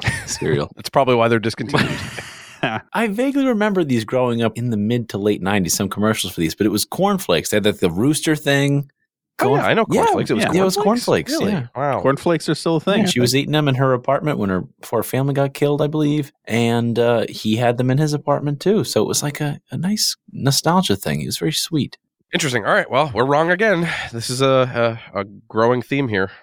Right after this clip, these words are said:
Speaker 1: Well, I'd like to give Dave a point because Reese's Puff cereal was delicious, and I really enjoyed that as a kid. <laughs>
Speaker 3: You're allowed to do whatever you want.
Speaker 1: Ah, this is great. I love this.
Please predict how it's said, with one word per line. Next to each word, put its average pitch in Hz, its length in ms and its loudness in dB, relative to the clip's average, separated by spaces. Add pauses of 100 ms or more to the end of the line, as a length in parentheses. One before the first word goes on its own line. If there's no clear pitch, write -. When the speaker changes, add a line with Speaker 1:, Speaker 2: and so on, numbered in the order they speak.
(100)
Speaker 1:
Well, - 240 -4
I'd 107 160 2
like 214 160 -2
to - 80 -4
give 104 140 2
Dave 87 180 2
a - 20 -6
point 90 240 -2
because 80 460 0
Reese's 98 380 0
Puff 85 260 -2
cereal 78 340 0
was 76 140 -2
delicious, 78 500 -2
and 64 100 -6
I 65 40 -2
really 71 240 0
enjoyed 73 260 0
that - 140 -4
as - 100 -4
a - 60 -6
kid. - 280 -2
<laughs> 855 1000 -8
Speaker 3:
You're 120 240 0
allowed 175 260 0
to 120 60 -12
do 101 140 -2
whatever 113 300 0
you 107 140 0
want. 98 340 0 (120)
Speaker 1:
Ah, 139 180 2
this 101 160 2
is 151 100 -4
great. 101 380 0
I - 140 -6
love 120 200 -4
this. - 320 -4